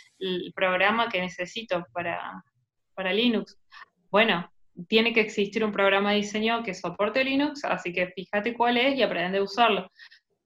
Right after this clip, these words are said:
No, no, es que lleva tiempo, imagínate que me llevó un año aprender el paquete Adobe, no voy a poder aprenderme en dos semanas para hacerte un flyer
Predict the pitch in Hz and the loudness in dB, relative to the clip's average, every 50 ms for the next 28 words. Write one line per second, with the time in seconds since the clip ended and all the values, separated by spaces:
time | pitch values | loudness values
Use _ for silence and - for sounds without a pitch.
0 | _ _ - 196 185 185 196 202 202 190 190 185 165 - - 143 143 147 202 214 | _ _ -6 -2 2 2 4 4 4 4 2 0 -4 -8 -8 -8 -4 -2 -2 0
1 | 214 208 202 196 196 - - 202 185 180 180 180 180 190 185 - - 208 202 196 | 0 0 0 -2 -4 -6 -4 -4 -2 -2 -2 -4 -6 -6 -8 -2 0 2 2 2
2 | 190 196 220 247 262 254 214 - 196 185 175 175 - - 202 208 208 214 208 196 | 2 2 2 4 4 4 2 0 -2 -4 -6 -6 -4 -2 -2 0 0 0 0 0
3 | 185 180 180 - 185 190 196 202 196 196 190 180 - 185 190 202 214 226 233 240 | -2 -4 -4 0 2 4 6 6 6 6 4 2 -2 -2 2 4 4 6 6 4
4 | 220 - 190 190 185 185 185 202 208 208 208 202 202 - 175 175 175 196 190 190 | 4 4 2 0 0 2 2 4 4 4 4 2 0 0 -2 -2 0 -2 0 2
5 | 214 196 185 190 190 202 214 220 214 208 196 185 190 185 196 208 214 208 202 - | 4 4 4 6 4 4 4 4 2 -2 -6 -6 -4 -2 0 2 2 2 0 0
6 | 175 180 180 180 185 185 180 - 170 170 180 180 190 196 196 202 196 185 185 185 | -4 -2 0 2 2 2 0 -2 -8 -8 -8 -6 -4 -2 -2 -2 -2 -2 0 0
7 | 190 190 190 - 196 185 185 185 190 185 185 185 180 175 - - 190 180 - - | 0 0 0 -4 -4 -2 -2 0 -2 -2 -4 -6 -10 -10 -8 -8 -8 -8 -6 -2
8 | 202 196 190 190 196 - 208 185 185 202 208 226 226 226 220 - - | -2 -2 -2 -4 -4 -2 0 2 2 4 2 2 2 2 0 0 -4